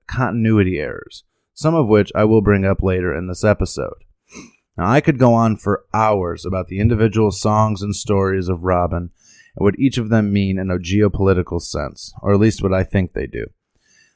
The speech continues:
I could spend just as long commenting on how in some stories Robin is clever as a fox and is able to beat the sheriff because the yeoman class is so much smarter than the aristocracy,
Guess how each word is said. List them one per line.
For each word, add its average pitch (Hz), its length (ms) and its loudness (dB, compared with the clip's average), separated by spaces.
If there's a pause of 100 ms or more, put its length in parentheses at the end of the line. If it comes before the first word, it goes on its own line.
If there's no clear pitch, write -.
I - 100 2
could 147 180 4
spend 131 280 2
just 131 200 0
as 120 160 -2
long 123 240 0
commenting 120 580 0
on 113 120 0
how 113 260 0
in 110 80 -2
some 127 320 0
stories 107 540 2
Robin 113 360 2
is 117 120 -2
clever 123 400 2
as 127 120 -2
a 123 80 0
fox 123 460 0
and 98 100 -4
is 95 120 -2
able 113 220 4
to 107 60 0
beat 117 280 -2
the 123 100 0
sheriff 98 500 0
because 95 320 -2
the 101 120 -2
yeoman 117 420 2
class 107 400 2
is 95 180 -8
so 139 320 0
much 127 200 4
smarter 107 360 2
than 98 120 -2
the 101 100 -6
aristocracy, 95 920 -4